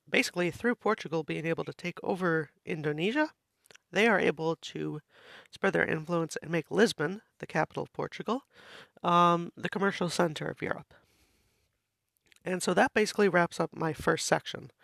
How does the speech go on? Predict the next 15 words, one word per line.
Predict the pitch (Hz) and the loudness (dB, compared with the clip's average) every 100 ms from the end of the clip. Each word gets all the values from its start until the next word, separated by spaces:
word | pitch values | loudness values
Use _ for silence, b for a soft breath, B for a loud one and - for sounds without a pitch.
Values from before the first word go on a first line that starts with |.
| B B B B - | B B B B 0
of, | 165 170 160 156 135 - _ _ _ - | 2 4 0 -2 -8 -14 _ _ _ -10
um, | 151 78 - 143 _ _ _ _ - | -8 -8 -10 -16 _ _ _ _ -8
exploration. | - - 185 269 - 254 254 _ _ - | -8 -2 2 2 0 -4 -6 _ _ -14
You | 156 | -4
have | 156 147 | -2 -2
the | 156 | -2
Spanish | 285 269 254 | 2 2 2
and | 208 | -2
the | |
Portuguese | 185 190 - 170 170 - B B B B | 0 -2 -2 -2 -2 -4 B B B B
really | - 180 | 0 0
starting | 156 143 147 - | 2 0 0 -6
this | - | -6
whole | - - | -6 -8
thing. | 127 | -14